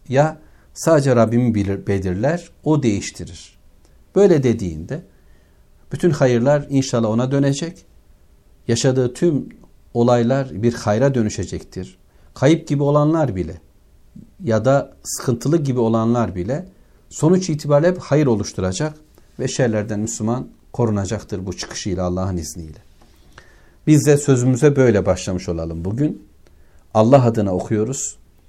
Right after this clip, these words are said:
Allah adına dinliyoruz, Allah Resulü'nün sözleriyle Rabbimize bağlanıyor,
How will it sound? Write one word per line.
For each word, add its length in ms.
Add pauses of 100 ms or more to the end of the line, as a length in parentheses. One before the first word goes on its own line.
(280)
Allah 300
adına 380
dinliyoruz, 680 (580)
Allah 360
Resulü'nün 540
sözleriyle 840 (560)
Rabbimize 520
bağlanıyor, 760